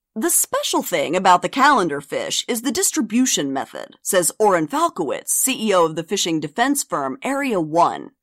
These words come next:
"This type of phish is pretty common. The novel part is the potential to message so many people."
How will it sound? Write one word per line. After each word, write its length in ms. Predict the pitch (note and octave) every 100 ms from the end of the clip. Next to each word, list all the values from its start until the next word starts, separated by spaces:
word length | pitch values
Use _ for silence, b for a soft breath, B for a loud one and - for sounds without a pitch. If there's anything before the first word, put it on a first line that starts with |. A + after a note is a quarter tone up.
| _ _ G3
"This 280 | G3 B4+ -
type 260 | A4 G#4+
of 160 | E4 C#4+
phish 260 | C#4+ C#4
is 140 | G#3+ G3+
pretty 300 | - A#4+ D#4+
common. 560 | A3+ F3 A2+ C#2 - -
The 140 | F3+
novel 340 | F#3 A3+ F#3+
part 300 | D#3 E3+ B3
is 100 | F3
the 80 | -
potential 480 | G3+ F#3 C4+ C4+ G#3
to 100 | E3+
message 560 | E3+ A#3+ F4+ - C3 -
so 300 | - E4+ G3
many 220 | C#3+ C#3+
people." 560 | C4 C4 D#3 - -